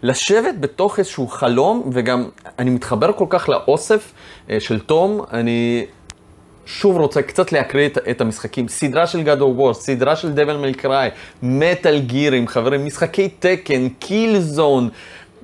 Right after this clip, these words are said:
Warcraft, סי אן סי, חברים, סי אן סי לפלייסטיישן אחד, אני שיחקתי בו, משחקי Heroes ועוד המון, משחקי פוקימון, ויש פה המון דברים למכירה, חברים. אתה עושה גם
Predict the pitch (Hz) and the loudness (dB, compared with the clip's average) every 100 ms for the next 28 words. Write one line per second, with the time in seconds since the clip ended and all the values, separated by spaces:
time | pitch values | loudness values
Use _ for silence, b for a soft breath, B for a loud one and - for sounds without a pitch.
0 | - 104 117 151 180 - 147 127 - - | -6 -4 2 2 2 0 0 0 -4 -10
1 | 175 175 160 - 170 120 123 135 123 - | -4 -2 -2 -4 -6 0 2 2 0 -2
2 | 196 185 - 190 180 170 - 160 175 - | 0 0 -2 -2 0 -2 0 0 0 0
3 | 139 - - 175 165 170 151 131 117 - | -6 -6 -2 0 0 0 0 0 -2 0
4 | 127 160 165 139 92 113 131 127 - 120 | 2 4 4 4 0 -6 -8 -10 -6 -6
5 | 123 123 101 98 B B - 113 - 135 | -6 -10 -8 -10 B B -12 -6 -6 0
6 | 170 139 190 190 156 123 131 - 160 185 | 2 4 4 4 2 2 0 2 2 2
7 | 165 156 180 139 127 139 - 170 175 175 | 2 2 0 0 -2 -6 -6 -2 0 2
8 | 196 185 175 B B B - 107 117 135 | 0 0 0 B B B -8 -2 0 0
9 | - 165 - 117 120 156 156 131 143 143 | 2 0 2 -2 0 0 2 2 2 0
10 | 123 - 113 120 156 160 175 180 190 185 | -2 -4 -2 0 0 0 0 0 0 -4
11 | B B B B B - 151 - 220 262 | B B B B B -4 -4 0 2 2
12 | 302 302 - 147 147 147 208 240 262 214 | 2 0 -4 -2 -2 0 0 2 2 0
13 | 240 277 285 | 2 4 2